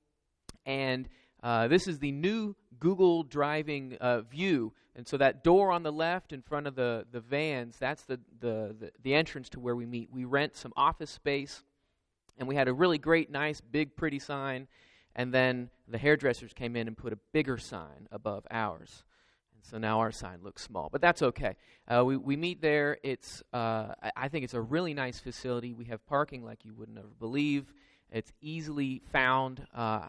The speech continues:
uh, it's, I'm gonna have a picture of the, the, the map, and it's just right off the interstate. Everyone knows, can know where to get to it. It's nice and easy.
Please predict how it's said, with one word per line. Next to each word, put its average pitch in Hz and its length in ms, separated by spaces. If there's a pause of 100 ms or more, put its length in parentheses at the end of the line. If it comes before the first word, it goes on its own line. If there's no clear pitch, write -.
(140)
uh, 110 420 (120)
it's, 110 240
I'm 123 100
gonna 120 140
have 120 160
a 104 40
picture - 380
of 107 100
the, 117 300
the, 107 120 (680)
the 110 80
map, 113 420
and 117 80
it's - 140
just 123 160
right 123 200
off 127 200
the - 60
interstate. 135 540
Everyone 120 380
knows, 120 340 (160)
can 120 140
know 120 160
where 123 160
to 113 80
get 127 280
to 131 140
it. 117 80
It's - 120
nice 117 240
and 110 100
easy. 131 480